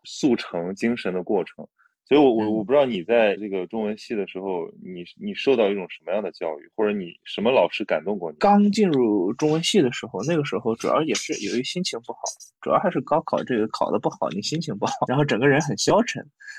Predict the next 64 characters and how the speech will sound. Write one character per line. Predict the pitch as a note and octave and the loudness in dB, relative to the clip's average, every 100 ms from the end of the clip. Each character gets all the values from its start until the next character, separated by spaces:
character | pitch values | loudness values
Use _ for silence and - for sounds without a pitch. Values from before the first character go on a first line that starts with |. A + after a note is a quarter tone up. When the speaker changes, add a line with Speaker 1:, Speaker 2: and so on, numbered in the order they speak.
| - - | -12 -4
Speaker 2:
很 | C3+ | 2
消 | F#3+ | 4
沉 | A#3 D#3+ | 4 2
的 | B2+ | 2
话， | A#2+ | 0
Speaker 1:
嗯。 | A#2+ | 0
Speaker 2:
就 | |
想 | B2 - G2 | -2 -4 -2
着 | G#2+ A2 | 0 0
去 | - A#2 G#2+ | -2 -2 0
读 | G#2+ | 0
读 | B2 | 0
书 | - D3 D#3 | -2 -4 -4
嘛， | - C#3 | -6 -10
去 | - G#2+ | -14 -14
读。 | - - - - - | -12 -14 -14 -16 -8
呃， | C3 | 0
但 | G#3+ A#3 | 2 2
是， | D#3+ | 2
但 | - G3+ | 2 4
是 | B2+ | 4
我 | G#2 | 4
从 | C#3 D#3+ | 2 2
那 | G#3+ | 4
个 | |
时 | E3+ | 2
候， | - | 0
哎， | G2 - | 2 2
我 | A2 | 2
要 | D3 E3+ - | 2 0 -2
讲 | - A2 | -2 0
一 | |
个 | D3+ | -4
很 | A#2 | -6
重 | - G3 | 0 2
要 | B2 | 2
的 | A#2 | 2
事 | - | 0
情 | D3 A2 | 0 -4
哈， | G2 E2 - - | -6 -6 -6 0
就 | A#3 | 2
是 | - | 4
华 | C3 D#3+ | 2 2
师 | B3+ | 2
里 | F#3 A#2+ | 2 2
面 | B2+ B2+ | 0 0
有 | D#3+ | 0
很 | B2 F2+ | -2 -2
多 | E3 | 2
的 | F#3+ | 4
老 | A2 - | 4 0
师 | - B2 | -4 -2
影 | - G2 C3+ | -2 -6 -6
响 | E3+ G#2 G#2 | -4 -6 -2
到 | G2 | -2
我， | F#2+ G2 F2 | 0 -2 -2
确 | - G3+ | 2 0
实 | - G2+ | 0 -2
是， | - | -2
比 | - F2+ | -2 -4
方 | G#2 | -4
说 | C3+ A#2 | -2 -2
我 | F#2+ | -2
们 | E2+ E2+ G2 | -4 -4 -6